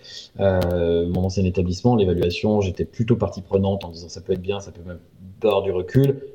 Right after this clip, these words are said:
Bon, ça a été franchement la montagne qui accu-, qui accouche d'une souris avec, euh, avec, euh, avec rien au final. Mais même sans parler de question de coût, là, ça nous a pas fait avancer d'un iota.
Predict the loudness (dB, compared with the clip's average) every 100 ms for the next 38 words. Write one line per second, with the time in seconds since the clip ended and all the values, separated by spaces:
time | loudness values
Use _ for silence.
0 | 0 0 0 -2 -2 -2 -6 -6 -2 0
1 | 0 2 0 0 -6 -4 -8 -8 -4 -2
2 | -4 -8 -8 -6 0 4 4 4 0 -2
3 | 0 -2 -6 -20 -18 -4 0 2 2 4
4 | 2 4 2 2 0 0 0 0 2 2
5 | 2 0 2 4 4 2 4 4 4 4
6 | 2 2 4 2 2 0 2 2 2 2
7 | 6 6 4 -2 0 0 2 0 2 0
8 | -2 -10 -8 -8 -8